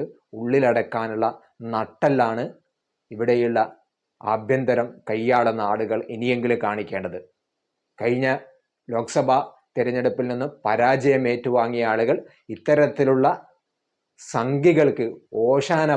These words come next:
പാടുന്നത് കൊണ്ടാണ് അത്തരം പരാജയങ്ങൾ ഏറ്റുവാങ്ങിയത് എന്ന തിരിച്ചറിവിൻ്റെ അടിസ്ഥാനത്തിൽ കൃത്യമായ ന-, നിയമ നടപടി എടുക്കണമെന്നാണ് ഈ ഒരു അവസരത്തിൽ ഓർമ്മപ്പെടുത്താനുള്ളത്. ഇതേപോലുള്ള സംഖ്യകൾ, സംഖ്യകൾക്ക് വളരെ കൃത്യമായിട്ട് അറിയാം, ഇത്തരത്തിൽ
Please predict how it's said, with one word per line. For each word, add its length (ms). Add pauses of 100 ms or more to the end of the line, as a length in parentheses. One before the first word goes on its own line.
പാടുന്നത് 440
കൊണ്ടാണ് 400
അത്തരം 300 (100)
പരാജയങ്ങൾ 640 (100)
ഏറ്റുവാങ്ങിയത് 720 (120)
എന്ന 160 (420)
തിരിച്ചറിവിൻ്റെ 800
അടിസ്ഥാനത്തിൽ 640 (360)
കൃത്യമായ 540 (140)
ന-, 160 (100)
നിയമ 360
നടപടി 340
എടുക്കണമെന്നാണ് 640 (300)
ഈ 100
ഒരു 120
അവസരത്തിൽ 400 (120)
ഓർമ്മപ്പെടുത്താനുള്ളത്. 760 (360)
ഇതേപോലുള്ള 500 (120)
സംഖ്യകൾ, 440 (400)
സംഖ്യകൾക്ക് 560
വളരെ 280
കൃത്യമായിട്ട് 540
അറിയാം, 260 (680)
ഇത്തരത്തിൽ 440